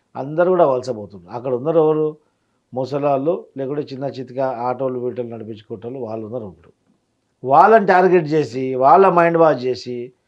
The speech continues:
అవ్వా తాతలకు పెన్షన్ ఇస్తున్నా అని, ఇంట్లో ఉండే వాళ్ళకి డబ్బులు ఇస్తున్నా అని, నిరుద్యోగులకని ఈ రకరకాలు ఇచ్చేసి మొత్తం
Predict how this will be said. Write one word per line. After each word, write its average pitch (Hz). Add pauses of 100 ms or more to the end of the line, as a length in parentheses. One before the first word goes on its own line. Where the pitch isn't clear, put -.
(200)
అవ్వా 143
తాతలకు 139
పెన్షన్ 131
ఇస్తున్నా 131
అని, 131
ఇంట్లో 131
ఉండే 135
వాళ్ళకి 131
డబ్బులు 135
ఇస్తున్నా 127
అని, 127
నిరుద్యోగులకని 131 (360)
ఈ 147
రకరకాలు 135
ఇచ్చేసి 139
మొత్తం 156